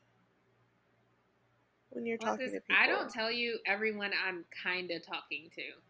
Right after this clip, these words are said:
Speaker 1: Yes,
Speaker 2: I
Speaker 1: you
Speaker 2: tell you people that
Speaker 1: do.
Speaker 2: I'm, like, talking to.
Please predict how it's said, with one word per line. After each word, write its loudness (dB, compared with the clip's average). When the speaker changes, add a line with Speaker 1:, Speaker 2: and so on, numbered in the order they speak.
Speaker 1:
Yes, 0
Speaker 2:
I 10
Speaker 1:
you 6
Speaker 2:
tell 4
you 2
people 2
that 6
Speaker 1:
do. 2
Speaker 2:
I'm, -2
like, -2
talking -2
to. -10